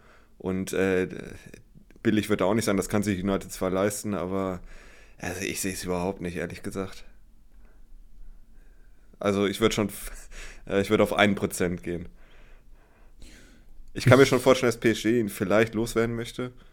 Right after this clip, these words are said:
Speaker 1: Aber
Speaker 2: Nein,
Speaker 1: ich
Speaker 2: nein,
Speaker 1: glaub
Speaker 2: nein, das
Speaker 1: nicht.
Speaker 2: ist ja verbrieft. Das ist ja verbrieft,
Speaker 1: Ja,
Speaker 2: dass die ihn
Speaker 1: aber
Speaker 2: loswerden
Speaker 1: nicht
Speaker 2: wollen.
Speaker 1: United.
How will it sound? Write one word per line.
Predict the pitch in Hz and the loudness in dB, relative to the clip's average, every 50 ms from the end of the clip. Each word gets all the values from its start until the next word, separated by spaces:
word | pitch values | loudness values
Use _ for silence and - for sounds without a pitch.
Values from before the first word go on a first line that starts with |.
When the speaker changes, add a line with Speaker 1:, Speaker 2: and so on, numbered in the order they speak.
| - - - - - - - | -20 -20 -20 -18 -18 -16 -6
Speaker 1:
Aber | - - 120 123 | 4 8 10 10
Speaker 2:
Nein, | 123 127 | 10 10
Speaker 1:
ich | 123 | 10
Speaker 2:
nein, | 131 131 | 10 10
Speaker 1:
glaub | 127 | 10
Speaker 2:
nein, | 127 127 | 10 10
das | 123 127 | 10 8
Speaker 1:
nicht. | 143 | 10
Speaker 2:
ist | 135 | 10
ja | 135 127 | 10 10
verbrieft. | 123 123 117 117 120 120 113 117 - - - | 10 10 10 12 12 12 10 8 4 2 4
Das | 120 107 | 4 6
ist | 113 117 | 8 8
ja | 120 110 | 6 8
verbrieft, | 113 110 101 - 87 90 | 6 4 6 6 6 6
Speaker 1:
Ja, | 90 | 6
Speaker 2:
dass | 90 - | 4 6
die | - 107 | 4 2
ihn | 104 | 2
Speaker 1:
aber | 101 104 | 4 2
Speaker 2:
loswerden | 92 95 90 87 | 2 2 2 2
Speaker 1:
nicht | 95 - - | 2 2 0
Speaker 2:
wollen. | - - | 0 0
Speaker 1:
United. | 82 85 87 - - - - - | 0 -2 -4 -6 -8 -12 -12 -14